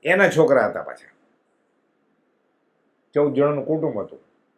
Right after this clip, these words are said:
અને ઘરમાં ખાવા ધાન નહોતું, એ કુપોલદેવને ઓળખી ગયેલા. એટલે કે શ્રી સૌભાગ મુમુક્ષુએ વિસ્મરણ કરવા યોગ્ય નથી. એટલે આપણે સૌભાગભાઈએ જે ભક્તિ કરી છે કુપોલદેવની, બંને ગૃહસ્થ બાઈ હતી,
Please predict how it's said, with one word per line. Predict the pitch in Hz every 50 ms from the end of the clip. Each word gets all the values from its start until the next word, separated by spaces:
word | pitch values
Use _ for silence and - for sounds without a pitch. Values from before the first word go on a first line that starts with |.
| _ _ _ _ _ _ _ _ _ _ _ _ _ _
અને | 113 117 107
ઘરમાં | 113 127 143 147 143 -
ખાવા | - 135 147 135
ધાન | 117 135 139 151 151
નહોતું, | 156 156 151 - 104 82 95
એ | 120 120
કુપોલદેવને | - 131 127 139 139 135 139 131
ઓળખી | 135 139 135 - 120 92
ગયેલા. | 87 76 65 -
એટલે | - _ _ _ _ _ _ _ _ _ _ _ _ _ _ _ _ _ _ _ 101 107
કે | 107 110
શ્રી | - - - 156 190 196
સૌભાગ | - - 147 135 113 120 120 117 117 113 104
મુમુક્ષુએ | 104 110 123 139 143 139 - - 139 135 123
વિસ્મરણ | 110 110 127 127 123 - 127 131 123 117 101
કરવા | 113 107 104 98 95
યોગ્ય | 90 87 82 87
નથી. | 80 78
એટલે | _ _ _ _ _ _ _ _ _ _ _ _ _ _ _ _ _ _ _ _ _ _ _ _ _ _ _ _ 107 104
આપણે | 104 127 -
સૌભાગભાઈએ | - - 117 113 123 156 175 175 165 202 202 190
જે | 196
ભક્તિ | 180 143 160 160 160 - 170
કરી | 143 160 156 165 147
છે | 143 127
કુપોલદેવની, | - - 120 113 123 113 107 101 95 87 80 76 _ _ _ _ _ _ _ _ _ -
બંને | 139 160 185 202 196
ગૃહસ્થ | 160 165 170 165 151 127 - -
બાઈ | 110 113 113 113 104
હતી, | 95 - - -